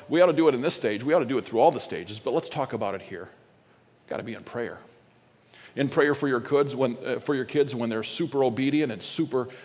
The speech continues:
um, understanding of your ways and, and when they're in rebellion. Let's talk seriously about Satan and his plans to destroy your children. That's not an overstatement. That's not hyperbole. That's not me trying to get an emotional rise out of you.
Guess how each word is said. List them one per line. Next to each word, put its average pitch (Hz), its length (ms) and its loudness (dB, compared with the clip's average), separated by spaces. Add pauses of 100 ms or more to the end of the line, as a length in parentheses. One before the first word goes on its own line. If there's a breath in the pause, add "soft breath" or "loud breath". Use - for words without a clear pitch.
(140 loud breath)
um, 110 380 -8 (260)
understanding 135 640 -2
of 123 100 -2
your 107 120 -2
ways 120 360 -2
and, 110 200 -6
and 113 200 -6
when 117 200 -4
they're 117 160 -4
in 104 160 -6
rebellion. 104 500 -8 (2250 soft breath)
Let's 175 120 -4
talk - 180 -4
seriously 143 420 -2
about 113 240 0
Satan 107 380 -4 (1300 loud breath)
and 117 120 -2
his 160 180 -2
plans 131 420 -2
to 135 120 -6
destroy 117 360 -4
your 113 160 -4
children. 110 440 -8 (1200)
That's 165 180 0
not 180 140 2
an 143 40 4
overstatement. 131 580 2
That's 110 180 -6
not 147 120 -2
hyperbole. 110 540 -4
That's 110 180 -6
not 139 160 -4
me 120 120 -8
trying 113 220 -6
to 107 60 -8
get 101 140 -4
an 104 80 -6
emotional 110 400 -8
rise 107 300 -6
out 95 100 -10
of 95 80 -16
you. 98 180 -16